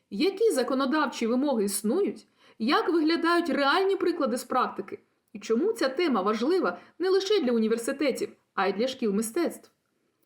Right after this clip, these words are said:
Обговоримо юридичні виклики, що постають при використанні штучного інтелекту, не в технічних деталях, а з точки зору закону і ваших прав, як викладачів і митців.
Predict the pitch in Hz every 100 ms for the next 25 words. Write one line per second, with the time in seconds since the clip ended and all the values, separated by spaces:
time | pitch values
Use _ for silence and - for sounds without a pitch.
0 | _ _ - 214 226 302 392 381 359 302
1 | 339 247 339 - 311 226 427 320 240 185
2 | - - - 262 262 269 311 277 339 254
3 | 247 262 262 - 285 254 262 302 - 254
4 | 262 269 294 285 202 - 208 - _ _
5 | - 220 226 226 196 262 440 - 349 311
6 | 311 277 175 - - _ - - 269 -
7 | 381 - 359 339 392 302 311 339 403 294
8 | 226 - _ 277 294 359 370 - 381 349
9 | 180 - - - 208 240 233 226 196 185
10 | 185 220 330 - - 208 208 - - 330